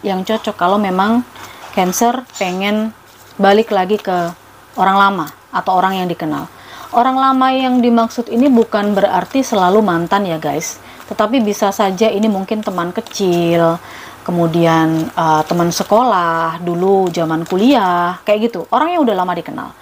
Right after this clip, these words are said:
Dulu tetanggaan, dulu satu kantor, kayak gitu loh. Yang muncul kembali.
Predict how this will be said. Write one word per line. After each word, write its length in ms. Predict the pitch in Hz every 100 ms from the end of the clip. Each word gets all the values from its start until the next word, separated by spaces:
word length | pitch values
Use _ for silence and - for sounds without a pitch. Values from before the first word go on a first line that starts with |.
| - - -
Dulu 240 | 202 247
tetanggaan, 880 | 220 175 170 175 214 - 220 214 214
dulu 160 | 196 190
satu 240 | 190 180
kantor, 480 | 175 190 208 202 190
kayak 240 | 185 180
gitu 80 | 196
loh. 160 | 160 - - - - -
Yang 160 | 196 196
muncul 260 | 202 190 185
kembali. 400 | 180 160 147 156